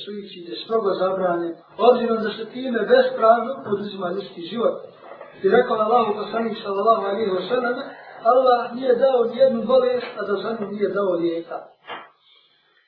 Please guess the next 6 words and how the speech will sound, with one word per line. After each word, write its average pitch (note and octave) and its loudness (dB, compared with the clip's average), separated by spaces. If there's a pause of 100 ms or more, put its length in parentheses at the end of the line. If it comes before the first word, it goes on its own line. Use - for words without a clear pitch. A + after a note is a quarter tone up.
(320)
To A#3 6
znaju A#3 0
oni G#3+ -6 (540)
koji F#3+ 0
znaju, G#3+ -6
a F3 -2